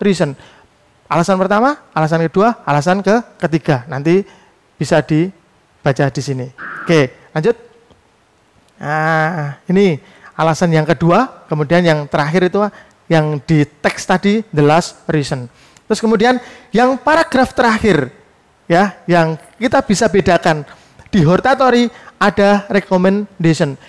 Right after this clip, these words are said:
di analytical ada reiteration. Di hortatory pasti ada rekomendasi, ya toh? Rekomendasinya yang mana?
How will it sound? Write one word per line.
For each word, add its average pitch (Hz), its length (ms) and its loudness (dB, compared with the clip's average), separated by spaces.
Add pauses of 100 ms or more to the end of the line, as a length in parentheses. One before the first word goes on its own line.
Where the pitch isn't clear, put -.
di - 80 -4
analytical 220 640 2
ada 233 400 0 (240)
reiteration. 175 640 0 (420)
Di 214 160 2
hortatory 254 640 2
pasti 220 640 -2
ada 180 320 0
rekomendasi, 170 800 0 (240)
ya 156 240 -2
toh? - 20 -8 (300)
Rekomendasinya 214 560 2
yang 294 160 4
mana? 302 400 2